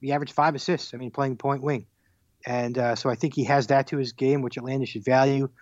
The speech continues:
I think he's a better shooter than he gets credit for, and everyone harps on his free throw percentage, but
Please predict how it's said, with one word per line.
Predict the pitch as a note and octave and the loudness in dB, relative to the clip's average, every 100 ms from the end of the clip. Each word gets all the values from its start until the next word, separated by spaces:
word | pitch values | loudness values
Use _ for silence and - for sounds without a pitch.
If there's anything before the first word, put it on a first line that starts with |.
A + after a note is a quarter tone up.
| - _ _ - | -20 _ _ -6
I | |
think | A2+ C#3 | 0 0
he's | C3+ A#2+ | 2 2
a | |
better | A#2+ C3+ A#2 | 4 2 0
shooter | D3+ D3 C#3 | -4 -2 0
than | B2+ | 2
he | A#2+ | 2
gets | B2+ A#2 | 0 -2
credit | - C#3 C3+ | 0 2 2
for, | - C#3 C3 | 0 0 0
and | A#2+ | 0
everyone | B2+ C3 B2 A2+ | 0 0 0 0
harps | A2 C3 - | 2 2 2
on | B2 | -2
his | A2+ | -2
free | - C3+ | -2 -2
throw | C3 B2+ | 0 -2
percentage, | B2 - B2+ C3+ A2 | -2 -2 0 -2 -2
but | - A#2 | 0 0